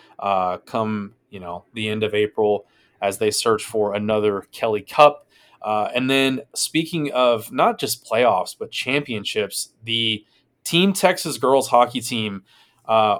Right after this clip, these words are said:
are the U S A H high school girls champions. So make sure to shoot over to Instagram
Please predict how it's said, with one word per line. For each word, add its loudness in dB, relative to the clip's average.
are 2
the -4
U -2
S 2
A -2
H 4
high 0
school -2
girls 0
champions. -4
So 2
make 4
sure 0
to 2
shoot 0
over 6
to -2
Instagram 0